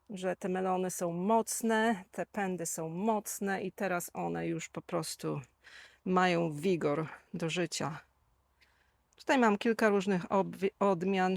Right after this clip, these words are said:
Charentay, Titowka, Emir F jeden, e, Alvaro i ten mały szary renifer. Najwięcej ich mam, bo były po prostu pyszne w zeszłym roku. To nie jest F jeden, to jest normalna odmiana,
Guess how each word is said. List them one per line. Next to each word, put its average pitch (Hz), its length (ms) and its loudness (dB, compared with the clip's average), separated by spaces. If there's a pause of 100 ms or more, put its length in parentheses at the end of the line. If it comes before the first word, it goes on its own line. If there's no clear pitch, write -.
Charentay, 208 1000 2
Titowka, 196 920 0
Emir 190 420 0
F 190 220 -2
jeden, 185 600 0 (640)
e, 165 220 2
Alvaro 190 920 6
i 185 260 0
ten 175 460 0 (100)
mały 175 320 2
szary 175 400 2
renifer. 170 500 -2
Najwięcej 170 560 -6
ich - 160 -16
mam, 175 300 -4 (560)
bo 170 100 -4
były 175 260 -4
po 175 120 -12
prostu - 320 -10
pyszne 160 400 -8
w 147 40 -12
zeszłym 160 420 -8
roku. 165 400 -4
To 381 140 -4
nie 339 160 0
jest 180 180 -4
F 165 160 -6
jeden, 160 400 -4
to 262 120 -8
jest 254 180 -6
normalna 190 540 -6
odmiana, 165 520 -6